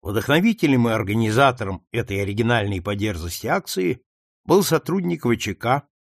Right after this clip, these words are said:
будущий аналитик советской разведки Артур Артузов. В миру итальянский коммунист, родом из Швейцарии,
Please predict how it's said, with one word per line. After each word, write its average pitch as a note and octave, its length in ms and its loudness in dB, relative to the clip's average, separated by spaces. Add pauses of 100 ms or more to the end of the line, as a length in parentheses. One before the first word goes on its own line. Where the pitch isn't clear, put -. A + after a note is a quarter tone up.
будущий C3+ 460 0
аналитик B2+ 560 2
советской G#2 500 -6
разведки D#3+ 640 -2 (400)
Артур E3 500 2
Артузов. - 880 -6 (460)
В A2 80 -2
миру C#3+ 480 4
итальянский C3 720 0
коммунист, F#3 540 0
родом D3+ 360 -2
из B2+ 60 -4
Швейцарии, B2 840 -2